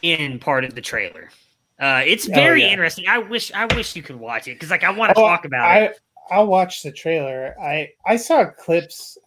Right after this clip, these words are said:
Speaker 2: out of it. I saw the,
Speaker 1: Yeah.
Speaker 2: some of the, the clips. I just haven't gone to watch the full thing. I'm not emotionally prepared yet.
Speaker 1: And that's, there's, so you don't get enough of, of Chadwick to get emotional. I can promise you, he's only in, like,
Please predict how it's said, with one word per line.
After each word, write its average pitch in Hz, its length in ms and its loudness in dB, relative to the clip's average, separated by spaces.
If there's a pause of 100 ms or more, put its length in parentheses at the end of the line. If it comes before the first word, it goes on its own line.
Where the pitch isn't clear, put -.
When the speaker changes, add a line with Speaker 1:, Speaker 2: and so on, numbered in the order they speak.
Speaker 2:
out 120 140 -12
of 113 100 -18
it. 123 140 -12
I 139 120 -8
saw 175 340 2
the, 127 420 -6
Speaker 1:
Yeah. 135 100 -6
Speaker 2:
some 139 100 -6
of 120 120 -10
the, 117 220 -10 (380)
the 147 100 -2
clips. - 400 -6
I 131 80 -2
just 143 160 -2
haven't 143 220 0
gone 127 220 -4
to 127 60 -6
watch 127 340 -2
the 147 80 -4
full 147 240 0
thing. 147 180 0
I'm 139 80 -2
not 131 220 0
emotionally 117 480 -8
prepared 135 500 -16
yet. 175 200 -18 (800)
Speaker 1:
And 311 320 2
that's, 330 200 2 (140)
there's, 269 260 2
so 262 320 2
you 233 180 -4
don't 294 240 -2
get 269 120 -2
enough 202 460 -4
of, 151 380 -6
of 156 220 -4
Chadwick 151 480 -2
to 147 80 -14
get 147 120 -6
emotional. 123 380 -8
I - 20 -10
can 127 60 -18
promise 165 180 -4
you, 160 60 -8
he's 208 160 -2
only 240 280 2
in, 208 140 2
like, 165 480 2